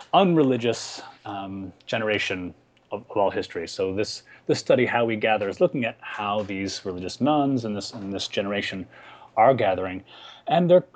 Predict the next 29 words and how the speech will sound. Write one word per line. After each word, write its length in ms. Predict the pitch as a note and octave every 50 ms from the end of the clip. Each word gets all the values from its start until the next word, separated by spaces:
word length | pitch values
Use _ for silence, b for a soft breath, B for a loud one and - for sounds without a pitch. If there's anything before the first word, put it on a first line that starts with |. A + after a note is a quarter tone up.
| _
they're 120 | - D#3 D3+
creating 420 | - - - D#3+ E3+ E3+ F#3 E3
these 160 | D3 C#3+ -
kind 200 | - - D3 C#3+
of, 240 | C#3 C3 A#2+ - B B B B B B B B B B B B B B B _ _ _ _
you 100 | C3 A#2+ A2+
know, 60 | A2+
some 400 | - - - - - D3+ D3 D3
would 100 | C#3+ B2+
say 380 | - - C3 B2 A#2+ A#2+ A2 - - _ _
pseudo 360 | - - - E3+ D#3 D#3 D3+ C3+
church 560 | - - - D3+ D3 C#3+ - - - - - -
groups, 320 | - D3+ D3+ D3 - -
some 360 | - - - - A#2+ A#2+ B2
would 140 | A#2+ A#2 A2
say 160 | - - A#2
these 180 | A#2 A#2+ A#2 A#2+
aren't 180 | A#2+ A#2+ B2
like 160 | B2 A#2 A2+ -
church 260 | - A#2+ B2 - -
at 80 | C3
all, 320 | D#3+ F3 E3 C#3 B2 A2+ - -
but 200 | B2 A2+ - -
they, 200 | B2+ B2 A#2+ A2+
they 260 | A2 A#2 A#2+ B2 A2+
have 320 | - - C3 C3+ C3+ B2
certain 240 | - - B2+ A#2 A2+
elements 400 | A2+ A2+ A2 A2 G#2+ G2 - -
of 180 | G2+ G2 F#2